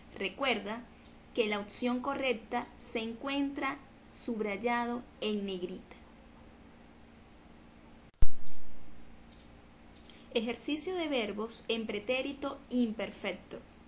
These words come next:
En esta lámina se puede evidenciar las conjugaciones para el tiempo verbal de pretérito imperfecto, ya sea para verbos regulares. Cuando hablo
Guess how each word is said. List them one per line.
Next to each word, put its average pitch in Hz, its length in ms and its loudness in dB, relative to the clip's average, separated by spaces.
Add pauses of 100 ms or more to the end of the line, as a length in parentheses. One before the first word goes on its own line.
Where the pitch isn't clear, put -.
(2500)
En 233 120 -6
esta 247 240 -8
lámina 240 500 -6 (200)
se - 180 -6
puede 196 280 -6
evidenciar 247 640 -4 (340)
las 226 200 -8
conjugaciones 240 920 -6
para 202 220 -6
el 196 100 -6
tiempo 247 420 -4
verbal 220 520 -6
de 196 100 -4
pretérito 233 720 -4
imperfecto, 202 880 -8 (500)
ya 196 140 -2
sea 233 420 -4
para 190 220 -6
verbos 254 640 -2 (280)
regulares. 175 800 -6 (600)
Cuando 196 380 -2
hablo 208 400 -4